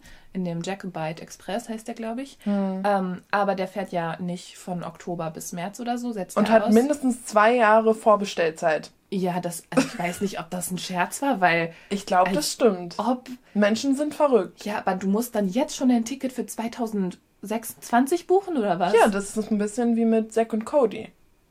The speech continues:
Speaker 2: in The
Speaker 1: <laughs>
Speaker 2: Sweet Life on Deck.
Speaker 1: Ja, möchtest du das kurz erzählen, was
Speaker 2: Ja.
Speaker 1: da passiert ist?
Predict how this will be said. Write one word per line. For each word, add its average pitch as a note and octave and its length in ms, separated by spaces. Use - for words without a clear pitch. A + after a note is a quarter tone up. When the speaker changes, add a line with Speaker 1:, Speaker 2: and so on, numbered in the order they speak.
Speaker 2:
in G3 420
The G#3 100
Speaker 1:
<laughs> G3+ 40
Speaker 2:
Sweet A#3+ 360
Life D#4+ 500
on A#3+ 240
Deck. A3+ 360
Speaker 1:
Ja, G3 60
möchtest F#3+ 380
du F#3+ 40
das F#3 180
kurz F#3 200
erzählen, F#3 440
was A3+ 80
Speaker 2:
Ja. G3+ 120
Speaker 1:
da F3+ 60
passiert F#3 420
ist? F#3 120